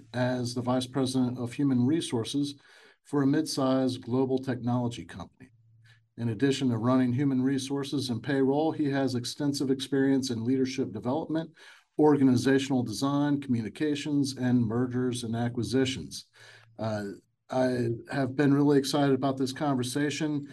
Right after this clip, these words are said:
Uh, your experience and, you know, the, the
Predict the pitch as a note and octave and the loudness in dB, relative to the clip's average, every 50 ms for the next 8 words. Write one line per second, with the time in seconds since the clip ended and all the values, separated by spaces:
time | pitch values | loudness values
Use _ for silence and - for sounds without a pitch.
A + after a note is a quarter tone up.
0 | - - - _ _ - B2+ B2+ B2 A#2+ A#2 A#2 A#2+ - _ _ C#3 B2 - _ | -18 -20 -20 _ _ -4 -2 0 0 0 -2 -4 -8 -12 _ _ -20 -20 -20 _
1 | _ _ _ _ C3+ C3 C#3 C3+ A#2+ B2 - - - D#3+ D#3+ D#3+ D#3 D#3 D#3 D3 | _ _ _ _ -2 0 2 2 2 0 -2 0 4 6 6 6 6 6 4 4
2 | C#3+ C#3+ - - C#3+ - C3+ B2+ B2 B2 A#2+ - - D#3+ D#3 C3 A#2 A#2 G#2+ G2 | 2 0 -2 -4 -4 -2 0 2 2 2 0 -2 -4 -4 -2 -2 0 -2 -2 -4
3 | A#2+ A2+ A2+ A2 G#2 G2 - - _ _ _ - - - - _ _ _ _ _ | -4 -4 -4 -4 -8 -8 -10 -14 _ _ _ -20 -20 -20 -20 _ _ _ _ _
4 | _ _ _ _ _ _ _ _ _ - A#2 - C3+ B2+ A#2+ A2+ A2+ A2+ | _ _ _ _ _ _ _ _ _ -12 -4 -2 0 0 0 0 -2 -4